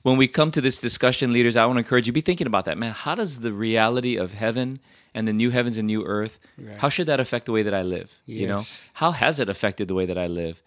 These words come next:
Speaker 1: and how should it going forward? And we can dive into the discussion on that. So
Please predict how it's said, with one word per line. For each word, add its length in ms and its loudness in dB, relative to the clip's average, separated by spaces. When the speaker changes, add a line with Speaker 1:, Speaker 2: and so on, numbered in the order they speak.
Speaker 1:
and 100 -12
how 120 0
should 220 -4
it 60 -4
going 280 -8
forward? 420 -6
And 80 -4
we 80 -2
can 140 -2
dive 240 4
into 180 -4
the 80 -8
discussion 540 -6
on 120 -4
that. 200 -4
So 160 -4